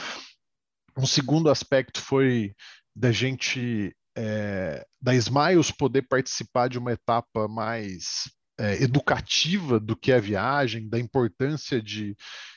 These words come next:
de, do planejamento financeiro, de como que a gente pode usar a plataforma ou pode usar conceitos educacionais pra fazer com que as pessoas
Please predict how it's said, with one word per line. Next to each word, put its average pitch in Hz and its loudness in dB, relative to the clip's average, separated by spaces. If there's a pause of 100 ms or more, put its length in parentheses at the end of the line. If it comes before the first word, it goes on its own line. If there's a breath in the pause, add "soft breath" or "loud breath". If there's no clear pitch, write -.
(160)
de, 104 -2
do 104 -2
planejamento 120 2
financeiro, 117 -2
de 104 -4
como 139 -2
que - 0
a - 4
gente 117 -4
pode 131 -2
usar 117 0
a 151 -2
plataforma 120 -4 (420 loud breath)
ou 110 0
pode 127 2
usar 123 2
conceitos 127 -4
educacionais 113 -4
pra - -6
fazer 113 -2
com 123 -12
que 120 -2
as 117 -2
pessoas 120 0